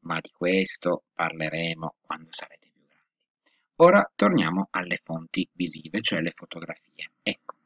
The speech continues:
sicuramente a casa voi avete delle fotografie. Bene, andate a guardarle, le sfogliate insieme ai vostri genitori e ai vostri nonni e fatevi raccontare gli episodi che raccontano proprio quelle foto.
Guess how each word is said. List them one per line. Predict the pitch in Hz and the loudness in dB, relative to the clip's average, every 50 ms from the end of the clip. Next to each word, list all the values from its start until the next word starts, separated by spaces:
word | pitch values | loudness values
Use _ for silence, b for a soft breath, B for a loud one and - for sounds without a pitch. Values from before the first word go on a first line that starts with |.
| _ _ _ _ _ _ _ _ | _ _ _ _ _ _ _ _
sicuramente | - - - 110 - 117 143 170 170 135 104 107 117 117 151 | -8 -6 -6 0 4 6 6 8 6 4 2 2 2 2 2
a | 151 | 2
casa | - - 82 78 82 - - 117 135 131 - _ | 2 0 -4 -4 -4 -2 2 2 2 2 2 _
voi | - 90 85 82 95 98 - | -4 -2 -2 0 0 -2 -2
avete | - 107 - 98 - - - | -4 -6 -4 -6 -8 -8 -8
delle | 98 92 85 82 80 | -6 -6 -6 -6 -8
fotografie. | - - 85 - 87 82 82 82 - _ _ _ _ - - _ _ | -12 -14 -14 -12 -12 -12 -12 -12 -16 _ _ _ _ -20 -20 _ _
Bene, | _ 117 120 - - - _ _ _ _ _ _ _ _ - | _ 0 0 0 0 0 _ _ _ _ _ _ _ _ 0
andate | 185 202 190 135 87 - - | 2 4 4 4 2 -2 -6
a | 107 | -4
guardarle, | 104 - 123 120 - - 71 71 - 92 98 | 0 0 0 0 -2 -8 -10 -10 -6 -2 -2
le | 98 90 90 | 0 0 -2
sfogliate | - - - 104 113 117 104 - - _ - 135 | -2 -4 -2 0 2 2 0 0 -4 _ -6 -4
insieme | 135 120 - - - - - | -4 -4 -6 -8 -8 -8 -8
ai | - | -8
vostri | - - - - _ _ 82 | -8 -12 -16 -16 _ _ -14
genitori | - - - 135 143 - - - - - - 120 - b b b b b b | -14 -10 -6 -6 -8 -8 -10 -14 -6 -2 -2 -2 -2 b b b b b b
e | - 180 | 0 2
ai | 170 - | 2 2
vostri | - - - - _ - 90 | 0 -4 -16 -16 _ -20 -20
nonni | - - _ _ _ _ - 85 _ | -20 -20 _ _ _ _ -20 -18 _
e | - - | -14 -14
fatevi | - - - 160 123 - - - - _ - | -2 4 4 4 4 4 0 -14 -20 _ -12
raccontare | - 92 - _ - - 143 156 156 - - - - - - 220 269 - - _ _ _ _ _ _ _ | -10 -10 -10 _ -2 0 2 2 2 0 -4 -14 -10 -4 -2 0 0 0 -2 _ _ _ _ _ _ _
gli | - - 170 185 202 | -4 -2 2 4 4
episodi | 147 104 - - 160 175 160 113 87 - - - - - | 4 4 2 0 0 0 0 -2 -6 -4 -4 -4 -4 -2
che | - - 156 | -2 -2 0
raccontano | 160 - - - - - 82 - _ - 95 104 123 | 0 -2 -2 0 -2 -2 -2 -2 _ -10 -8 -6 -6
proprio | 123 - - _ - - | -6 -8 -10 _ -18 -18
quelle | - - - - - | -18 -18 -20 -20 -20
foto. | - - - - _ - - 95 90 | -18 -16 -16 -16 _ -14 -14 -14 -14